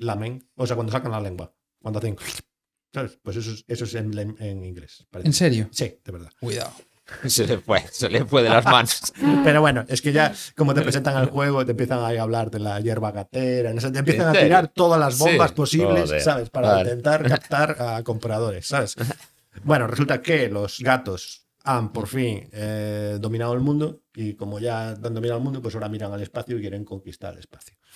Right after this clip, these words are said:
Speaker 1: Esto es la historia. Pero bueno, lo, el, el rollo es que básicamente te montas en una especie de cohete espacial y tienes unas tiradas de dados para intentar a-, avanzar con el cohete.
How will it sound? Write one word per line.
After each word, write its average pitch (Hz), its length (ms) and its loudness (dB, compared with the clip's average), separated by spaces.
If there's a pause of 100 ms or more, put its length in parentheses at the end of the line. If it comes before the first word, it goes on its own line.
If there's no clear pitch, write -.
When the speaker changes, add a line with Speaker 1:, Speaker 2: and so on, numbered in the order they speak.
(800)
Speaker 1:
Esto 98 320 -8
es 85 100 -10
la 87 180 -10
historia. 82 380 -16 (140)
Pero 117 180 -4
bueno, 110 300 -6
lo, 120 340 2
el, 123 440 0
el 123 160 0
rollo 143 360 0
es 160 340 -4 (840)
que 147 80 0
básicamente 110 600 -4 (440)
te 127 140 0
montas 113 360 0
en 113 60 0
una 113 100 -4
especie 110 240 -8
de 104 60 -8
cohete 110 240 -6
espacial 175 520 -4
y 117 140 -6
tienes 117 300 -4
unas 113 200 -4
tiradas 113 360 -4
de 131 80 -4
dados 147 420 -2
para 117 180 -4
intentar 110 360 -4
a-, 110 160 -8
avanzar 107 460 -4
con 104 200 -6
el 95 240 -6
cohete. 85 420 -14